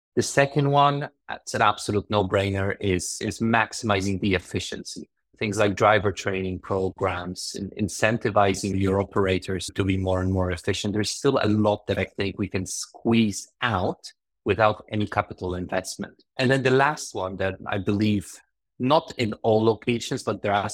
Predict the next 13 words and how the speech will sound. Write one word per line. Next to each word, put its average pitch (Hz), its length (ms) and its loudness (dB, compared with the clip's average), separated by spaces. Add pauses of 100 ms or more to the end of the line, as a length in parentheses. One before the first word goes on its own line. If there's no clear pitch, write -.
(100)
selected 98 380 -4 (100)
locations 95 500 -4 (220)
where, 98 200 0 (720)
where, 95 240 4
where 92 140 2 (100)
it's - 220 -2
available, 98 500 2
is, 92 80 -4 (200)
is - 60 -6 (140)
drop-in 104 320 2 (100)
biofuels. - 540 -2 (180)
We 104 120 4
already 101 280 4